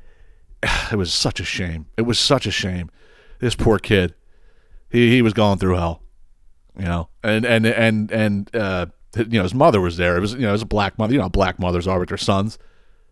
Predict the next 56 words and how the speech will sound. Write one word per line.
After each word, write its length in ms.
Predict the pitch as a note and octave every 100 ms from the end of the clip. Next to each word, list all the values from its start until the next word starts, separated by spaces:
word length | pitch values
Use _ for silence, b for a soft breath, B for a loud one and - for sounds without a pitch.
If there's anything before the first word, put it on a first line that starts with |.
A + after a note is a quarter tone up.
| - - - -
Like, 200 | C#3 B2+
you 160 | D3+ C#3
can 120 | B2
feel 200 | - C3+
she 240 | A2 D#3+
was 160 | C#3+ A#2
in 120 | G2+
pain 340 | - A2+ F2+ E2
just, 240 | F#2+ -
just 380 | A2+ F#2 - - b b b b b b
watching 380 | G#2+ G#2+ -
what 120 | F#2 F2+
this 160 | G2+
kid 200 | - G#2+
had 120 | F#2+
to 60 | F2
go 240 | F2 F#2
through. 280 | F2+ F2 D2 - b b b
I 140 | - E3
forget. 320 | G3 F3+ F#3
Oh, 200 | D3 B2
oh, 180 | A#2 A2+
Pocky, 400 | G2+ - C#3 C3
it 20 |
was 100 | A2
Pocky 340 | - A#2 G#2 G2+
Chips 240 | - F#2
too. 240 | - G2+ G2+
I, 180 | C#3+ E3+
I 100 | C#3
always 260 | D3+ C3+
told 220 | - A#2+
you 80 | G#2+
guys, 240 | G#2 G2 F#2+
like, 140 | G2
I'm 120 | G#2
not, 180 | G2+ G2+
I'm, 180 | G2 G#2
I 120 | A2+
would 120 | G#2+ G#2+
never 280 | A2+ G#2
do 160 | F#2+ G2
that 180 | F#2+ F#2
one 180 | F#2 F2+
chip 200 | F#2+ E2+
challenge. 300 | F#2+ E2+ F2+
I 100 | G2
don't, 140 | F#2+
I 40 |
don't 140 | G2 F#2+
care 180 | - F#2+
how 140 | F#2
much 200 | F#2 F2+
you 80 | F#2
pay 180 | F2+
me. 120 | E2+